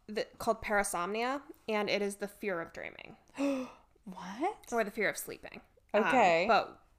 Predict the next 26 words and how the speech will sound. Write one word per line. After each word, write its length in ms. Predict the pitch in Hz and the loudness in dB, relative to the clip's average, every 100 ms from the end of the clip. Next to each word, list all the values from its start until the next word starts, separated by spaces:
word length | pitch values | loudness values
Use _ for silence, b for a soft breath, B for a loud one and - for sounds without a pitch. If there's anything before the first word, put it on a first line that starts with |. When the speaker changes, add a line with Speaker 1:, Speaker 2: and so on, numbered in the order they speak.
| - | -6
Speaker 1:
that 60 | - | 8
Speaker 2:
Cannot 360 | 233 208 196 196 | 10 12 12 10
relate 380 | 196 180 180 185 | 6 6 4 4
to 120 | 190 | 6
that 280 | 175 175 190 | 8 8 4
even 220 | 185 170 | 0 2
a 80 | 160 | 2
little. 560 | 156 170 165 156 160 - | 4 4 6 6 4 4
Speaker 1:
Uh, 360 | 240 226 175 143 - | 8 8 6 2 6
I'll 200 | 247 247 | 8 10
tie 180 | 285 214 | 8 8
it 100 | 196 | 8
back 240 | 190 - | 4 4
in. 160 | 175 180 | 0 0
But 80 | |
first, 380 | - 269 262 - - | 6 8 8 6 0
um, 200 | 196 202 | 0 0
stress 400 | - 220 208 - | -2 2 2 0
dreams 280 | 214 226 233 | -4 -2 0
are 80 | |
a 40 | 226 | -2
kind 180 | 226 220 | -2 -4
of 60 | |
dreams 260 | 214 214 214 | -2 -4 -6
people 260 | 233 208 | -6 -4
have. 360 | 226 208 208 226 | -2 0 -2 -4